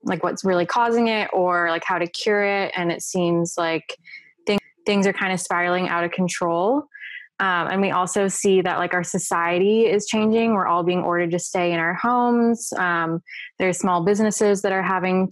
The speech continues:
to shut down depending on, like, how much it involves human interaction. So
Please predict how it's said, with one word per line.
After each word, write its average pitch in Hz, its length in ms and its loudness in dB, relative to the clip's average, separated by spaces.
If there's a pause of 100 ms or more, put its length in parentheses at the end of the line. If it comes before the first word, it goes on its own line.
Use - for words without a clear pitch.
to 190 340 4
shut - 300 -4
down 180 420 2
depending 175 400 0
on, 170 240 0
like, 165 260 -2 (160)
how 170 160 0
much 175 300 -2
it 185 80 0
involves 170 500 0
human 180 240 0
interaction. 175 720 0
So 180 400 0